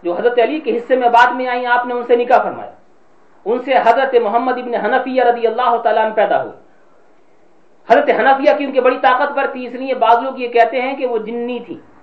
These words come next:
یعنی جنات کی قوم میں سے تھی، حالانکہ وہ جنات نہیں، وہ انسان ہی تھی،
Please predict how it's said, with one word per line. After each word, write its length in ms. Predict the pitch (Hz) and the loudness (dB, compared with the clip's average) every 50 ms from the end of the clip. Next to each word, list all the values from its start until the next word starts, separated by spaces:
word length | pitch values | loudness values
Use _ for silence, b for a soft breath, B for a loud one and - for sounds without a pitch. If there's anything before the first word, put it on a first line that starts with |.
| _ _ _ _ _ _ _ _ _ _ - | _ _ _ _ _ _ _ _ _ _ -6
یعنی 240 | 165 208 240 262 226 | -4 -4 -2 -2 -4
جنات 540 | 196 233 240 240 240 240 247 240 240 - - | -4 -4 -2 0 0 2 2 2 0 -2 -4
کی 140 | 262 294 - - - - - _ _ _ _ | -8 -8 -8 -10 -14 -20 -20 _ _ _ _
قوم 300 | - 233 240 247 240 240 | 0 4 4 4 4 4
میں 80 | 233 214 214 | 0 -2 -2
سے 80 | 196 160 | -4 -6
تھی، 140 | 170 180 | -6 -2
حالانکہ 300 | 190 202 233 262 247 254 | 0 2 2 2 2 0
وہ 80 | 233 220 | 0 0
جنات 440 | 190 214 226 220 226 240 247 - 220 | -2 -6 -4 0 2 2 2 2 2
نہیں، 160 | 226 247 277 | -2 -2 -2
وہ 100 | 262 247 | -2 -2
انسان 360 | 240 233 233 233 220 220 220 | -2 -2 0 2 2 2 2
ہی 180 | 214 233 277 277 | 2 2 0 0
تھی، 160 | - 131 | -2 -6